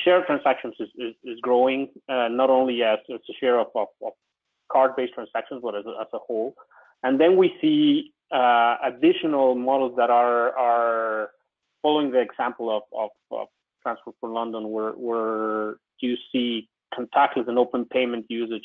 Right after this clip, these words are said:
in, in, in places like Vancouver, TransLink. And, and then we also are seeing a, a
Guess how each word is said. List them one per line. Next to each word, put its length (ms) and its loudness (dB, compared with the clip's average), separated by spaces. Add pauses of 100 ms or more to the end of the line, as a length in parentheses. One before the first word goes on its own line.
in, 200 -14
in, 360 -12
in 280 -16 (100)
places 260 -6
like 220 -2
Vancouver, 560 -4 (120)
TransLink. 380 -10 (560)
And, 300 2
and 340 2 (460)
then 480 6
we 240 6
also 420 6
are 100 4 (100)
seeing 260 0
a, 120 2
a 180 -4